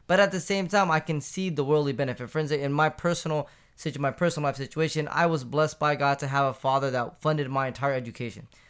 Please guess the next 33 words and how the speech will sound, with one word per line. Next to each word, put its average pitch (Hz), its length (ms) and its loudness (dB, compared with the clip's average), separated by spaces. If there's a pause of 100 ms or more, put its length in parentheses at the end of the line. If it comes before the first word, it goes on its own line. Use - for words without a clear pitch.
(120)
So - 120 -4
he 147 80 2
funded 147 300 0
my 131 140 -2
undergrad, 170 540 6 (260)
he 131 140 -10
funded 143 280 -4
my 120 140 -4
graduate 160 400 0
school, 165 400 -2 (120)
he 147 60 -2
actually 143 220 -2
paid 147 240 0
for 127 80 -6
my 123 100 0
wife 156 320 4
and 139 80 -6
my 131 140 -4
kids 160 200 -2
until 143 220 -2
I 131 80 0
finally 139 280 -2
got 127 180 -2
a, 120 140 -10
a - 20 -8
job. 120 400 -4 (260)
So, 151 140 0
I 156 40 2
mean, 151 140 0
I 156 140 8
was 151 180 4
really 165 320 4
blessed. 127 380 0